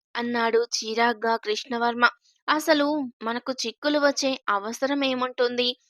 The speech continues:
అన్నది శ్రావణి. "ఆ అమ్మాయి నిజం చెప్పడానికి ఇష్టపడడం లేదు. కష్టపడి అమ్మాయితో నిజం చెప్పిస్తే బెదిరించి హాస్పిటల్లో వాళ్ళే అమ్మాయితో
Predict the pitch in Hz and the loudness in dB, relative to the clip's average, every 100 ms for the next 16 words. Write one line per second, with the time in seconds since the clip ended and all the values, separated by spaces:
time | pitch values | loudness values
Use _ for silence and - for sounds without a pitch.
0 | _ _ 247 247 247 226 233 - 226 214 | _ _ 2 2 0 -4 -8 -4 0 0
1 | 226 240 - - - - 262 285 302 285 | 0 -6 -10 -20 0 12 12 12 8 4
2 | 285 269 269 247 214 254 285 285 269 262 | 4 2 -2 -4 -2 -2 0 -2 0 4
3 | 262 262 254 247 - - - - 262 254 | 4 2 -4 -8 -8 -10 -8 -6 -2 0
4 | 247 247 247 240 247 - _ _ - 226 | 2 2 2 0 0 -8 _ _ 0 0
5 | - 254 247 240 240 - - 214 226 247 | 0 0 4 4 2 -4 -8 -4 -2 -2
6 | 247 247 240 214 254 269 269 254 262 - | 0 0 0 -2 -4 -2 -4 -4 -6 -2
7 | - 254 262 _ _ - 226 240 269 294 | 2 2 0 _ _ -2 4 4 4 -2
8 | 285 277 277 - - _ 254 277 302 - | 0 2 2 -2 -12 _ 6 6 4 -2
9 | 302 302 294 285 269 277 277 - - 208 | 0 4 6 10 10 10 8 6 -2 -10
10 | 208 233 240 240 | -6 -4 0 2